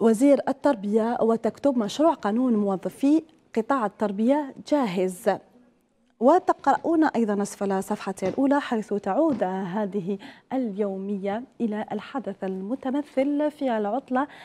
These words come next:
الشتوية بالنسبة لتلاميذ المتمدرسين، وتكتب: "هكذا تقضي العائلات الجزائرية عطلة الشتاء حركية واسعة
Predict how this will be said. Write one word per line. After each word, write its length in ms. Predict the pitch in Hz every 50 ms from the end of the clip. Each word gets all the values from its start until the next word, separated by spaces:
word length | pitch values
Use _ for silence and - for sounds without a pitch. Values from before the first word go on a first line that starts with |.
| - - - -
الشتوية 400 | - - 226 208 - 196 214 240
بالنسبة 460 | 220 220 190 190 214 233 - 214 214
لتلاميذ 500 | 202 196 - 190 180 196 240 269 233 202
المتمدرسين، 840 | 180 185 208 254 254 269 226 214 190 196 180 175 196 - - 311 339
وتكتب: 480 | 330 302 247 - 202 - - 254 262 247 -
"هكذا 380 | - 349 330 - 233 202 196 196
تقضي 300 | 202 - 233 - 196 202
العائلات 500 | 196 190 196 - - 196 233 302 311 -
الجزائرية 720 | 254 202 208 190 - 190 - 202 214 220 226 262 269 254 262 -
عطلة 540 | 285 302 294 262 247 247 247 - 247 247 247 - - - - - -
الشتاء 640 | 302 294 - - - - 190 190 - 220 208 - -
حركية 500 | - - - 214 196 196 - 240 240 226 -
واسعة 520 | 180 175 185 208 208 - - 247 277 302